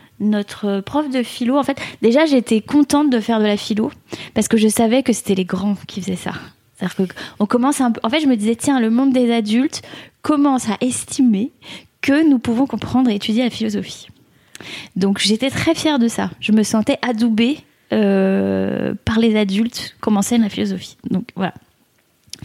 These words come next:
Et donc, on écoutait, on écoutait, euh, on lisait des livres qu'on comprenait pas.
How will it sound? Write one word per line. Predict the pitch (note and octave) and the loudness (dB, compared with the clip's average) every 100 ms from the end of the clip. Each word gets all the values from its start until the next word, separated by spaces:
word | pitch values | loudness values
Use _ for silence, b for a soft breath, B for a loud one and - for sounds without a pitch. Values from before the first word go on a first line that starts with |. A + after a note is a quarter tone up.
| B B B B G#3 | B B B B -2
Et | A3+ | 2
donc, | B3+ D4 | 4 4
on | B3 | 4
écoutait, | G3+ F#3+ - C4 | 4 0 0 4
on | B3 | 4
écoutait, | F#3+ F3 E3+ G3 C#4 D#4 G#3 | 2 0 0 2 4 4 4
euh, | F#3 F3+ | 4 2
on | F3+ F3+ | 2 2
lisait | F3 F3+ G3 | 2 2 2
des | F#3+ | 2
livres | G3 G#3+ | 2 0
qu'on | G3 | -2
comprenait | F#3 - F3+ | -2 0 0
pas. | E3+ G3 - | 2 0 0